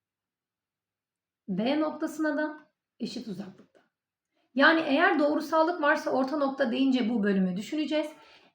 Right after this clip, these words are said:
Eğer doğrusallık yoksa bir sonraki bölümde işleyeceğimiz başlığa atıfta bulunuyoruz. İki nokta arası uzaklık demek oluyor.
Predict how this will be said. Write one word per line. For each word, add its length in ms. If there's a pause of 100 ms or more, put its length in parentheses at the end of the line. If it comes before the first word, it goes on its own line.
Eğer 420
doğrusallık 680
yoksa 560 (360)
bir 80
sonraki 380
bölümde 240
işleyeceğimiz 540
başlığa 340
atıfta 400
bulunuyoruz. 460 (320)
İki 220
nokta 240
arası 280
uzaklık 460
demek 280
oluyor. 200